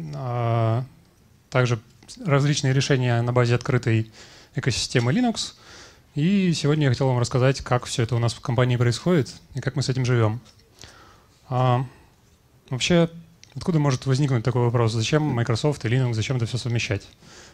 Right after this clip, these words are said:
Ну, допустим, вы работаете в Microsoft инфраструктуре, у вас огромная команда разработчиков, которые написали хороший, интересный код, а, написали его для дотнета на C-Sharp или и так далее. У вас какие-то свои собственные разработки, которые,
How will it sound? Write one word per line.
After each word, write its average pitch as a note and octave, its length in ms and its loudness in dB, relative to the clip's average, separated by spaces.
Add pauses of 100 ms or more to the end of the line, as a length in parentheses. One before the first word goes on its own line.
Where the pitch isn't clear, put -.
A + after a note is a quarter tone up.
(120)
Ну, D#3+ 80 -2
допустим, E3 400 0
вы C#3 480 4
работаете C3 500 0
в A#2 40 -2
Microsoft B2 400 -4
инфраструктуре, A#2+ 560 -2
у A2+ 80 2
вас C3 360 -2
огромная C#3 440 0
команда C#3+ 380 2
разработчиков, B2 680 0
которые C#3 300 -2
написали B2+ 480 0 (680)
хороший, C3+ 380 2
интересный C3+ 360 2
код, - 320 -2 (260)
а, A2+ 560 2 (200)
написали C#3+ 400 0
его B2+ 420 4 (220)
для A#2+ 160 -2
дотнета C3+ 380 0
на C3 100 0
C-Sharp B2 440 0
или A2+ 380 2 (540)
и B2+ 60 -8
так A2+ 120 -2
далее. G#2+ 300 4
У A2 60 0
вас A#2+ 160 0
какие-то B2 240 -4
свои B2 220 -2
собственные A2+ 380 -2
разработки, A#2+ 540 0
которые, A#2+ 540 0